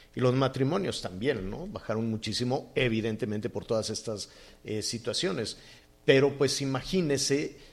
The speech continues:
si una, una persona quiere, este, romper con ese tema de violencia y se encuentra con que los espacios,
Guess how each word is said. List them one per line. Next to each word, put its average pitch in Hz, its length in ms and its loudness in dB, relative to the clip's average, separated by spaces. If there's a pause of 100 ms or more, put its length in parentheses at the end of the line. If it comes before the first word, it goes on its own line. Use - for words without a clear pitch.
(100)
si - 400 2
una, 135 840 2
una 135 360 -2
persona 123 640 2
quiere, 117 540 2
este, 113 320 0
romper 120 680 6
con 117 180 4
ese 117 320 0
tema 120 300 -2
de 110 60 0
violencia 107 600 -2 (460)
y 120 80 -2
se 127 120 2
encuentra 131 800 6
con 131 280 4
que 135 180 8
los 113 240 6
espacios, 123 840 2